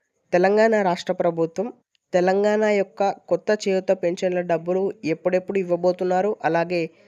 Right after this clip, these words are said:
గత సెప్టెంబర్ నెల యొక్క పెన్షన్ డబ్బులు ఎప్పుడు జమ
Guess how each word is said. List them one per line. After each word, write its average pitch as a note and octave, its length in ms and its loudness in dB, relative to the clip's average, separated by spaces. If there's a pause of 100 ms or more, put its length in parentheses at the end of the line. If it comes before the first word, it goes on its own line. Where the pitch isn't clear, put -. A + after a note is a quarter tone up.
(240)
గత F3+ 240 4
సెప్టెంబర్ G3+ 540 0
నెల G3+ 180 2
యొక్క G3 240 2
పెన్షన్ F#3 460 -2
డబ్బులు F3+ 360 -2 (480)
ఎప్పుడు G3 300 -2
జమ F#3 260 4